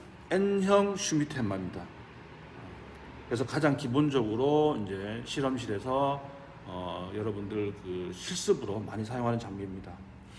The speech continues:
어, 요것 외에 여기 이제 여러분들 이제 이론 시간에 보셨던 여기 기록지가 달려 있는 부분은 뭐냐면 엔알형 슈미트 햄마입니다. 아, 조금 N형에서 진보되어 있는 장비라고 보시면 되겠고요.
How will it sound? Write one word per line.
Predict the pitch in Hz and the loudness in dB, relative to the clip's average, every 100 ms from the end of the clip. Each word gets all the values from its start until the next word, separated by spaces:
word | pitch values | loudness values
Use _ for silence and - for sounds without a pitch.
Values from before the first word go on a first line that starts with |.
| - - - - - | -14 -14 -16 -12 -2
어, | 107 | 4
요것 | 123 185 156 | 8 10 10
외에 | 113 127 147 | 8 10 10
여기 | 120 147 147 | 8 6 4
이제 | 120 107 104 113 - - - - | 4 2 2 0 -4 -12 -12 -4
여러분들 | 123 123 120 120 | -2 0 2 0
이제 | 104 | 0
이론 | 104 131 165 180 | -2 4 4 4
시간에 | 175 190 170 156 151 160 165 160 | 2 0 4 6 6 6 4 2
보셨던 | - 113 117 - 151 113 107 | 0 -2 -2 -2 0 2 0
여기 | 117 117 | -2 -4
기록지가 | - 170 180 - 185 | 4 4 4 2 0
달려 | 175 117 120 | 0 0 2
있는 | 107 104 107 | 2 2 0
부분은 | 95 104 135 | -2 -2 -2
뭐냐면 | 110 92 90 98 113 - - - - - 143 | -2 -4 -6 -4 -4 -6 -12 -18 -18 -2 4
엔알형 | 156 160 - 127 139 147 147 190 196 | 4 4 0 4 6 6 4 0 0
슈미트 | 185 127 120 - | -2 0 0 -2
햄마입니다. | 92 85 87 - - - - - | -4 -6 -10 -14 -18 -20 -20 -16
아, | 95 - - - - - | -14 -16 -20 -20 -16 -4
조금 | - 147 147 135 | 0 2 2 2
N형에서 | 156 170 156 139 127 139 135 | 2 4 4 4 4 2 0
진보되어 | - 147 151 151 110 | 0 2 4 4 4
있는 | 107 107 135 147 | 4 2 2 0
장비라고 | 143 107 113 110 104 131 123 | -2 0 0 0 0 -2 -2
보시면 | 98 117 98 | -2 -2 -2
되겠고요. | 90 90 - - 98 92 120 | -4 -6 -8 -10 -6 -4 -6